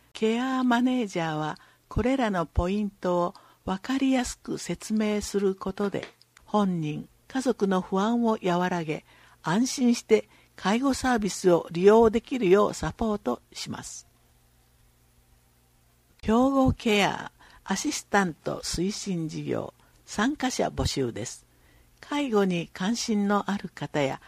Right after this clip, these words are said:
介護職からのブランクがあり、職場復帰に不安がある方などを対象に、介護サービス事業所において、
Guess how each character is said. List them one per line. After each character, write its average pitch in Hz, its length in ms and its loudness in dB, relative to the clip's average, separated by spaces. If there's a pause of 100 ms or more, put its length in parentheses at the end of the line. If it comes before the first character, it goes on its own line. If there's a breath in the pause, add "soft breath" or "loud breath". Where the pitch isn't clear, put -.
(200 soft breath)
介 202 220 0
護 233 120 0
職 - 300 -2
か 170 160 0
ら 165 120 2
の 156 220 0 (380 loud breath)
ブ 170 100 4
ラ 247 140 4
ン 247 100 2
ク 175 160 -4
が 156 180 2
あ 170 60 0
り、 143 200 -4
職 - 300 -4
場 226 120 4
復 240 280 0
帰 180 140 -4
に 165 120 -2
不 - 200 2
安 214 220 0
が 214 240 0
あ 220 40 4
る 233 120 0
方 - 380 0
な 190 160 0
ど 180 160 4
を 156 80 2
対 160 260 -4
象 175 260 -4
に、 156 220 -4 (500 soft breath)
介 202 280 0
護 240 120 2
サ 220 200 -4
ー 214 80 -2
ビ 214 100 -4
ス 202 180 -2
事 180 160 -6
業 214 240 4
所 208 160 0
に 190 160 0
お 180 100 0
い 147 80 -4
て、 143 220 -6